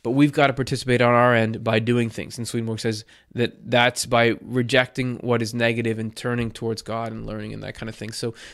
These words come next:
there's gotta be on a, there's gotta be some analog to that with an, with an angelic influence, 'cause it's sort of the same thing. I mean, angels are doing on a small scale what God is doing for us on a large scale.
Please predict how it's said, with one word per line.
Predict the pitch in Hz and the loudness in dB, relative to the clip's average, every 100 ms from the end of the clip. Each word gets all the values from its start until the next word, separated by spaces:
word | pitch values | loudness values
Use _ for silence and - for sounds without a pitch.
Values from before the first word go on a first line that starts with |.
| _ | _
there's | 131 120 | 0 4
gotta | 131 135 139 | 6 6 4
be | 127 | 4
on | 123 | 2
a, | 117 | 0
there's | 117 123 110 | -2 -6 0
gotta | 131 | 2
be | 127 | 2
some | 117 127 | 0 -2
analog | 107 127 127 113 113 107 | -2 -2 0 0 -2 -4
to | |
that | 110 113 110 - _ _ _ _ _ _ - | -2 -2 -2 -8 _ _ _ _ _ _ -2
with | 123 117 | 0 2
an, | 113 - _ | -2 -8 _
with | 131 127 | 0 2
an | 120 | 2
angelic | 113 107 120 113 113 - - _ _ _ _ | 0 2 2 2 0 -6 -20 _ _ _ _
influence, | 131 120 120 113 | -4 -2 0 0
'cause | - 113 | 0 -6
it's | 104 | -4
sort | - - 123 | -4 -2 0
of | 113 | 0
the | 110 | -2
same | - 113 110 104 _ _ | -4 -4 -6 -12 _ _
thing. | - 123 113 | -6 -2 0
I | |
mean, | 110 110 | 0 0
angels | 110 110 107 | 0 -2 -2
are | 110 | -2
doing | 107 110 | 0 -2
on | 107 | -2
a | |
small | 104 - 113 110 | -4 -4 -4 -4
scale | - 110 107 | -4 -2 0
what | 107 - | -2 -2
God | 117 113 110 | -2 0 -2
is | 110 | -6
doing | - 117 117 | -6 -6 -6
for | 107 - | -8 -2
us | 120 110 | -2 0
on | 117 | -2
a | 117 | 0
large | 120 123 | 0 0
scale. | - 120 120 | 2 2 2